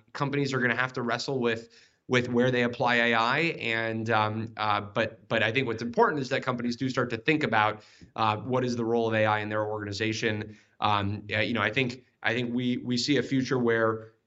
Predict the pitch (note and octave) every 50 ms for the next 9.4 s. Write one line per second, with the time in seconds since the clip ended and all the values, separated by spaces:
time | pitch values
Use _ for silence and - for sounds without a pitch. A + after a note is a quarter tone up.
0 | - A2+ A#2 B2+ B2 B2 B2 A#2+ B2 B2+ B2+ C#3+ D3 D#3 - D3 C#3+ C#3+ - C#3
1 | C3 - C#3+ C#3 C3 B2+ B2 B2 A#2+ A#2+ B2 B2 A#2+ A#2 A2 A2 B2 B2 A#2 A2
2 | - - C3+ C3+ C#3 D3+ D#3+ E3+ E3+ - - - D3 D3 D3+ D3+ D3+ D3 D3 D3+
3 | E3 F3 - D3 C#3+ D3+ D3 D3+ D3 D3 D3+ D#3 F3+ G#3+ A3 - D3+ B2 - C#3
4 | C3 A#2+ - - - C3 C3 C3+ A#2+ A#2 B2+ C3 C3 C3+ C3 C3 B2+ B2 B2 A#2
5 | A2 B2+ B2+ B2+ - - B2+ A#2 A#2+ A#2+ A#2 B2+ A2 - A2+ A2 G#2+ - - A#2
6 | A#2 B2 C#3 C3+ C3+ C3+ C#3 C3+ C3 C3 B2+ B2+ B2 A#2+ G#2+ A2 G#2+ G#2+ - G#2+
7 | G2+ G#2+ A#2+ B2 A#2+ A2+ A2 A2 A2 A2 G#2+ A2 - A2 A#2 A2+ A2 A2+ A2+ A#2
8 | C3 B2+ C#3+ E3+ F3+ F3 E3+ - - - - _ _ - B2+ C3 C3+ C3 C3 F3+
9 | A3+ B3 G#3 D3+ A#2+ A2 A#2 -